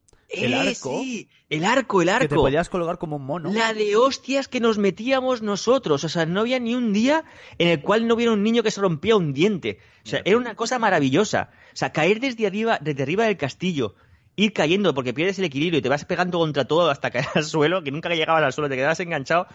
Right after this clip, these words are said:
Speaker 2: como en una telaraña. Y luego
Speaker 1: Sí.
Speaker 2: teníamos otro también en nuestra, en nuestra urbanización, que era como una especie de, de, de palo para arriba, del cual salían anillas. Y girabas y te enganchabas a las anillas.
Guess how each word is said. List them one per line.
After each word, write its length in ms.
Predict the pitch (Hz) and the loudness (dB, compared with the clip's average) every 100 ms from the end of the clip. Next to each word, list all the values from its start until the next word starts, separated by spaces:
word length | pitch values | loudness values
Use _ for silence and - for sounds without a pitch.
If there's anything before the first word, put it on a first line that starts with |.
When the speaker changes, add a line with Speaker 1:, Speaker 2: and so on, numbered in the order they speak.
| - | -10
Speaker 2:
como 200 | - 131 | -4 -2
en 60 | 143 | 0
una 120 | 160 | 0
telaraña. 540 | 143 123 127 147 185 - _ - - - | 2 2 2 -2 -6 -10 _ -20 -14 -4
Y 100 | 151 | 0
luego 160 | 190 233 | 0 0
Speaker 1:
Sí. 60 | |
Speaker 2:
teníamos 440 | 196 214 220 202 208 | -2 -4 -6 -8 -6
otro 200 | 202 180 | -6 -4
también 280 | 160 196 | -2 -2
en 100 | 196 | -2
nuestra, 520 | 143 135 - 120 117 - | -4 -4 -2 -2 -2 -4
en 140 | 123 | -6
nuestra 240 | 123 127 120 | -6 -4 -2
urbanización, 560 | 120 117 107 185 262 _ _ _ _ _ _ _ | -2 -6 -4 -4 -6 _ _ _ _ _ _ _
que 160 | - 156 | 0 2
era 320 | 139 92 _ _ _ _ _ _ _ - | 2 -2 _ _ _ _ _ _ _ -6
como 200 | 135 143 | -2 0
una 100 | 214 | -2
especie 460 | - 220 - 208 | -4 -6 -2 -4
de, 400 | 190 190 180 170 - | -2 -2 0 -4 -2
de, 400 | 135 131 120 _ | 0 0 0 _
de 200 | 131 120 | -4 -2
palo 300 | - 156 175 | 2 2 2
para 160 | 160 151 | 0 0
arriba, 400 | 170 185 202 - _ _ _ _ - 123 | 0 0 -2 -4 _ _ _ _ -8 -2
del 180 | 131 | -2
cual 240 | - 147 196 | 2 0 0
salían 500 | - 131 156 190 - | -2 -2 0 -2 -2
anillas. 600 | 123 135 117 104 - - _ _ _ _ _ _ _ _ _ _ _ _ - | -2 -2 -2 -4 -8 -20 _ _ _ _ _ _ _ _ _ _ _ _ -4
Y 100 | 151 | -2
girabas 580 | 156 147 190 233 302 175 | 0 2 2 2 -2 -4
y 60 | |
te 80 | 143 | -4
enganchabas 480 | 135 123 135 165 196 | -4 -2 0 0 0
a 40 | |
las 160 | 180 165 | -2 -2
anillas. 520 | 156 170 139 240 | -4 -2 -2 -2